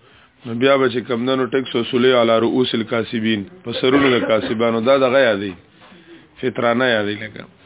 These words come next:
سرسایه نه ده که نه؟ نو علی رؤوس الکاسبین، بیا چې کمدنو په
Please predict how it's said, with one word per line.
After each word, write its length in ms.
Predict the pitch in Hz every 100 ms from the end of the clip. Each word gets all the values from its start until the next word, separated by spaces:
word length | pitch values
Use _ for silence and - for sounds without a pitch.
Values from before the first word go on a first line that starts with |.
| - _ _ _ - -
سرسایه 400 | 127 110 131 135
نه 120 | 151 156
ده 80 | 151 - _ _ _ _ _ _ _
که 60 | 127 127
نه؟ 80 | 139 135
نو 60 | 120
علی 140 | 120 120 123
رؤوس 320 | 143 143 127 107
الکاسبین، 1300 | - _ _ _ _ _ 131 117 107 120 117 117 101 - _ _ _
بیا 120 | 127 135
چې 260 | 127 120 123
کمدنو 320 | 120 135
په 40 | 123